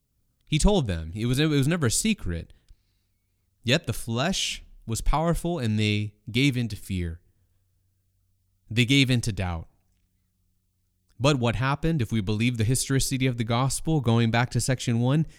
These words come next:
he resurrected. All of a sudden, that fear changed. That their anxiety was gone. That in the place of fear, there was confidence and courage and hope and joy. There was a transformation.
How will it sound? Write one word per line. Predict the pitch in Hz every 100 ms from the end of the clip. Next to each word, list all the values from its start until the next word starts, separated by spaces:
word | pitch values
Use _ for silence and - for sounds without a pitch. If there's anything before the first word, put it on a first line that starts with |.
| - _
he | - 131
resurrected. | 120 127 151 139 135 - 92 82 - _ _
All | - 143 165
of | 143
a | 127
sudden, | - 156 107
that | 104 127
fear | - - 180 131 95
changed. | - - 127 92 80 - - _ _ _ _ _ _ _ _ _ _ _ _ _ _ _ _ _
That | - 98
their | 135
anxiety | 123 104 113 131 123 95 90
was | 90
gone. | 85 107 101 82 78 _ _ _ _ _ _ _ _ _ _ _ _ -
That | 117 127
in | 131
the |
place | - 143 139 110
of |
fear, | - 143 143 101
there | 92 95
was | 90 -
confidence | - 139 143 - 98 87
and | 104 95
courage | - 147 139 90 82
and | 95 87
hope | - 139 113 - -
and | 107 98
joy. | - 120 147 92 80 - _ _ _ _ _ _ _
There | 98 120
was | 127
a |
transformation. | 120 - 143 - 160 160 196 - 78 76